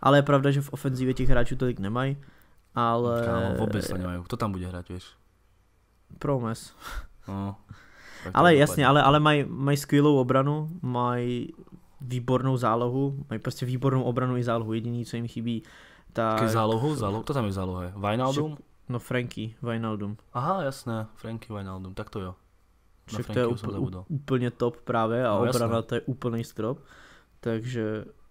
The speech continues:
Speaker 1: je, o-, oni, oni právě mají jako za mě hodně silný tým, jenom jim chybí ta
Speaker 2: Já teraz
Speaker 1: ofenzivní
Speaker 2: mě
Speaker 1: část.
Speaker 2: vůbec nenapadly teda žádný Holanděni.
Speaker 1: Jako mě v ofenzivě taky ne, ale, mm, ale už stačí ta obra-, obrana, však stopeři De Ligt, Van Dijk.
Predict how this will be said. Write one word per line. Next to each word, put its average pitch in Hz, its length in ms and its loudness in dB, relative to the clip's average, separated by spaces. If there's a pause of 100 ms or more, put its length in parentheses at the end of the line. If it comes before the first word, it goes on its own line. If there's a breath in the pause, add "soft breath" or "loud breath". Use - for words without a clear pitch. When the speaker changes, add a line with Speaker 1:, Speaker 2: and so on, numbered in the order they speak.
Speaker 1:
je, 107 200 -4
o-, - 140 -8
oni, 147 260 2
oni 170 220 2
právě 175 260 4
mají 175 140 0
jako 170 180 0
za 151 140 2
mě 156 140 2
hodně 135 360 2
silný 123 380 -2
tým, 147 320 -2 (380 loud breath)
jenom 135 320 4
jim 135 140 0
chybí 120 720 -6
ta 120 100 2
Speaker 2:
Já 117 60 2
teraz 117 240 0
Speaker 1:
ofenzivní 117 220 -4
Speaker 2:
mě - 80 2
Speaker 1:
část. 113 60 2
Speaker 2:
vůbec 117 180 0
nenapadly 110 380 2
teda 107 140 -2
žádný 107 280 0
Holanděni. 92 480 -4 (920 soft breath)
Speaker 1:
Jako 135 200 0
mě 156 120 4
v - 80 -4
ofenzivě 151 420 0
taky 143 240 -2
ne, 107 180 -2
ale, 113 300 -2 (800 loud breath)
mm, 120 480 -4
ale 123 160 2
už 131 100 0
stačí 135 240 -4
ta 127 120 2
obra-, 131 260 0
obrana, 131 440 0
však 139 240 -4 (200)
stopeři 123 600 0
De 123 160 2
Ligt, 120 380 -2
Van 113 160 -4
Dijk. 110 340 -2